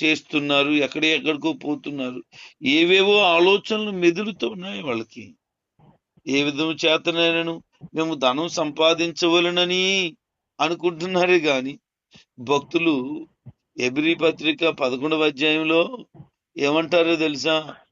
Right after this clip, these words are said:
"ఐగుప్తి ధనం కంటే క్రీస్తు విషయమైన నింద గొప్పదని ఎంచుకొని,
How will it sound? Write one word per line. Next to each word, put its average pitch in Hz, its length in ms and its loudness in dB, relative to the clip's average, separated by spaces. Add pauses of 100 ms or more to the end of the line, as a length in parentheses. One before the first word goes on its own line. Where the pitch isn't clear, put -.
(380)
"ఐగుప్తి 151 440 0
ధనం 151 340 0
కంటే 151 380 0
క్రీస్తు 151 400 -2
విషయమైన 156 440 -2
నింద 151 240 -4
గొప్పదని 143 680 -2 (3000)
ఎంచుకొని, 147 640 -2